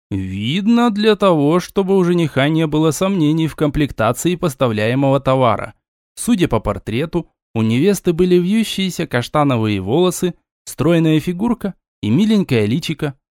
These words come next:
Ну, если учесть фантазию художника, то ничего особенного. Я и не такую красавицу могу нарисовать.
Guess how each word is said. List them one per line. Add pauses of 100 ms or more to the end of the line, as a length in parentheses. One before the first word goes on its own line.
(140)
Ну,
если
учесть
фантазию
художника, (160)
то
ничего
особенного. (180)
Я
и
не
такую
красавицу
могу
нарисовать.